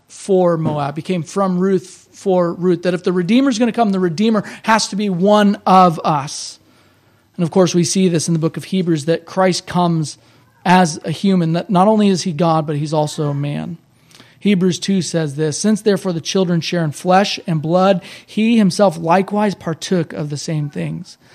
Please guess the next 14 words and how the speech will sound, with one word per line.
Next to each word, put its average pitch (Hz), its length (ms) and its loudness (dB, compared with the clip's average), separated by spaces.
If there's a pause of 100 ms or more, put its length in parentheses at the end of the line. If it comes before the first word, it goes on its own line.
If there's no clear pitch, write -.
(560)
that 185 240 4
through 262 600 2
death 160 580 -2
he 190 200 2
might 226 260 0
destroy 202 540 -2
the 175 120 -2
one 196 340 0
who 185 140 2
has 165 200 -2
the 156 80 -12
power 233 600 0
of 160 240 -6
death, 147 340 -4